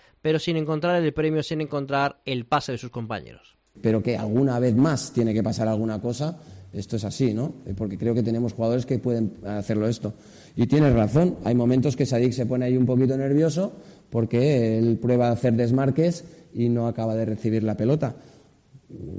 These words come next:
Speaker 2: Estamos poniendo el dedo en la llaga y estamos intentando curar esa llaga.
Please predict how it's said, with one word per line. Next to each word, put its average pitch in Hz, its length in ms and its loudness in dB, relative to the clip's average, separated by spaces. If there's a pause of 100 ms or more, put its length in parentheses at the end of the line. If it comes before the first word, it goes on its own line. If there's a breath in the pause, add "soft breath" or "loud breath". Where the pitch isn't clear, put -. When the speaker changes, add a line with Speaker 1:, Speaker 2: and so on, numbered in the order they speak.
(220)
Speaker 2:
Estamos 113 360 -4
poniendo 113 320 0
el 113 80 2
dedo 120 160 0
en 117 60 0
la 120 100 0
llaga 135 360 2
y 151 40 2
estamos 120 340 -2
intentando 110 600 0
curar 110 200 -2
esa 110 200 -2
llaga. 127 320 -6